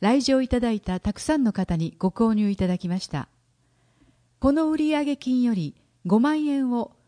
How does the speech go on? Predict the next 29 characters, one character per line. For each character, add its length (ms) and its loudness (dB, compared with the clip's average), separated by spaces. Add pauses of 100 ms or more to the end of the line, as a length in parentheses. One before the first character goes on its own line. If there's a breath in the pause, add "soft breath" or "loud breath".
(140)
福 220 -2
祉 120 -4
会 180 -4
館 180 -2
の 100 0
た 120 0
め 140 0
に 100 -6
活 280 -4
用 120 2
し 80 -8
て 140 -4
く 80 -4
だ 120 -2
さ 180 -4
い 100 -6 (240)
と 180 -4 (260 soft breath)
ご 120 0
寄 120 -2
付 120 2
い 60 0
た 120 0
だ 100 -2
き 120 -4
ま 100 0
し 80 -10
た 120 -6
の 120 -4
で、 220 -6